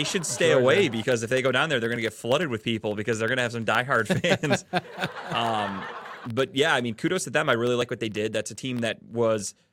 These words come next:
Speaker 1: in the Super Bowl. They were right there to win a championship with, um,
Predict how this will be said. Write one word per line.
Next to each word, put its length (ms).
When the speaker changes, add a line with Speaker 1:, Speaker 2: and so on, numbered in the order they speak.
Speaker 1:
in 160
the 80
Super 280
Bowl. 180
They 100
were 100
right 300
there 160
to 80
win 160
a 20
championship 800
with, 380
um, 460